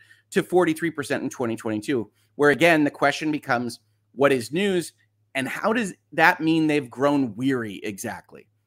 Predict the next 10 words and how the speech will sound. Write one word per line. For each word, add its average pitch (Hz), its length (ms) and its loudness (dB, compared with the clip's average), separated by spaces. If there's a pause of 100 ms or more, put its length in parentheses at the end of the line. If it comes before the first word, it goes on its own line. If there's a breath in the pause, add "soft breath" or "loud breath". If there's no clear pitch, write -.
right? 151 160 4
Because 185 260 0
the 180 140 -2
alternative 180 600 0
argument 123 540 -2
here 113 340 -4
is 131 400 0 (300)
they've 139 160 -2
grown 160 340 2
distrusting, 139 720 -4